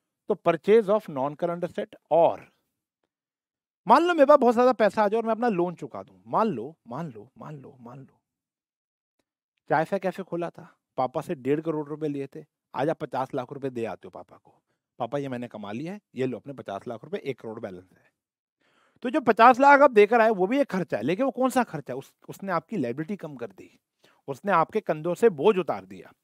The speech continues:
तो वो क्या है? और, और, और repayment,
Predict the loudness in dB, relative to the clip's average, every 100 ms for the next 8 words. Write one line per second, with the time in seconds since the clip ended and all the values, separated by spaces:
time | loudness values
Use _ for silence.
0 | _ _ _ _ -4 0 0 2 2 2
1 | -2 -6 _ _ _ -2 2 2 0 -2
2 | -2 -2 -2 -2 -2 -10 -14 -12 -6 -4
3 | -4 -4 -4 -6 -12 -16